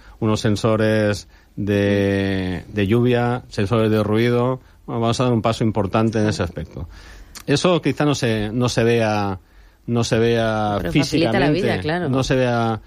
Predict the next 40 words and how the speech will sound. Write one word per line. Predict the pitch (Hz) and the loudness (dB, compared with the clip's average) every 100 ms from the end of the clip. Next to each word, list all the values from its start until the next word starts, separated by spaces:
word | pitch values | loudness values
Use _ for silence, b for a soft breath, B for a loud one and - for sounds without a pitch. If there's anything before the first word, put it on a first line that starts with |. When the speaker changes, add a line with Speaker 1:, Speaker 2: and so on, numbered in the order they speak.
| b | b
Speaker 1:
no, | 110 | -10
físicamente, | - 123 120 113 131 135 | -4 -2 0 0 0 0
pero | 104 98 | 0 0
estamos | 107 107 | 0 0
hablando | 113 113 | 0 0
de | 113 | 0
un | |
proyecto | 113 113 | 0 0
de | 127 | -2
setecientos | 110 95 117 113 | -2 -2 -2 0
cincuenta | 101 101 101 | 0 2 2
mil | 104 | 2
euros | 107 117 127 | 2 0 0
que, | 104 92 87 - - - - | -2 -2 -4 -12 -20 -20 -12
que | - 104 | -2 2
no | 113 | 2
es | 101 | 2
barato. | 98 92 82 - | 2 0 -4 -2
Speaker 2:
No. | 143 139 139 - | 0 2 0 0
Speaker 1:
No | 107 | 0
es | |
barato. | 107 110 117 139 143 b b b | 0 0 0 -2 -2 b b b
Y | 151 147 | 2 2
al | 135 | 2
mismo | 131 131 | 0 0
tiempo | 135 123 | -2 0
vamos | 123 117 | 0 -2
a | 120 | -2
aprovechar | 110 107 127 117 | -2 0 0 0
para | 113 | -2
que | 104 | 0
la | 101 95 | 0 0
policía | 101 101 123 117 | 0 0 0 0
tenga | 120 120 | 2 0
sus | - 101 | 0 -4
propios | - 117 127 123 113 | -2 0 2 2 2
ordenadores, | 95 104 101 110 120 | -2 0 2 2 0
sus | 113 - | -2 -4
propios | 107 104 | -2 0
servidores | - 98 101 107 123 143 | 2 2 4 4 2 -2